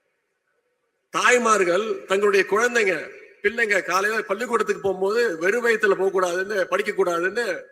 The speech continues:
நம்முடைய முதலமைச்சர் அறிமுகப்படுத்தின திட்டம் தான் முதலமைச்சர் காலை உணவு திட்டம். இன்னைக்கு ஒவ்வொரு நாளும் இருபத்தி ரெண்டு லட்சம் குழந்தைங்க முதலமைச்சர் காலை உணவு திட்டத்துல பயன்பெற்றிருக்கிறாங்க.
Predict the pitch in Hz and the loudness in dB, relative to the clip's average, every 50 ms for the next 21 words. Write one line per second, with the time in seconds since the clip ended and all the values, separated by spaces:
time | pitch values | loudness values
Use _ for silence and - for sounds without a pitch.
0 | _ _ _ _ _ _ _ _ _ _ _ _ _ _ _ _ _ _ _ - | _ _ _ _ _ _ _ _ _ _ _ _ _ _ _ _ _ _ _ -4
1 | 190 202 202 214 214 208 180 190 196 220 233 233 233 - - 220 196 160 180 208 | -2 -2 2 2 2 4 4 2 2 2 4 4 2 2 2 2 2 2 2 2
2 | 214 226 214 - 202 202 - 202 185 175 - 202 - 208 196 202 208 220 220 214 | 2 2 2 2 2 0 0 0 -2 0 0 0 0 0 0 0 2 2 2 0
3 | - - 156 175 202 208 220 220 214 202 - 214 214 208 - - 170 180 196 196 | -2 -4 -2 0 2 2 2 2 0 0 2 0 0 0 0 0 0 0 0 0
4 | 175 165 160 170 175 190 185 180 185 185 175 - 175 131 - - - _ _ _ | -2 -2 -2 0 2 2 0 0 0 -2 -2 -2 -4 -6 -8 -10 -20 _ _ _
5 | _ _ _ _ _ _ 640 640 622 622 640 _ _ _ _ _ _ _ _ _ | _ _ _ _ _ _ _ _ _ _ _ _ _ _ _ _ _ _ _ _
6 | _ _ _ _ _ _ - 180 208 214 208 214 208 190 185 170 156 151 - - | _ _ _ _ _ _ -6 -4 -4 -2 0 2 4 4 4 2 -2 -6 -6 -2
7 | 151 196 208 202 208 269 262 247 233 208 202 202 202 196 170 127 - - - - | 0 0 0 4 6 8 8 8 6 4 0 0 2 0 0 -2 -6 -10 -16 -18
8 | - - - - - _ _ _ _ _ _ _ _ _ _ _ _ _ 151 185 | -20 -20 -20 -20 -20 _ _ _ _ _ _ _ _ _ _ _ _ _ 0 6
9 | 226 262 269 262 269 - 262 254 226 214 220 220 - - 196 - 185 190 202 220 | 8 10 10 10 8 6 6 6 6 4 4 2 2 0 2 2 4 4 4 4
10 | 214 220 202 196 214 220 202 175 185 196 208 226 226 220 208 - 214 190 - 190 | 2 0 0 0 0 0 0 0 0 2 2 2 0 -2 -2 0 -2 -2 0 2
11 | 185 196 202 208 196 190 190 196 190 180 - 190 180 175 214 226 220 - 196 214 | 0 2 2 2 0 0 0 -2 -2 -2 -2 -4 -2 -2 -2 -2 0 2 2 2
12 | 220 220 220 214 208 202 208 196 185 170 147 | 2 2 0 -2 0 0 2 2 2 2 0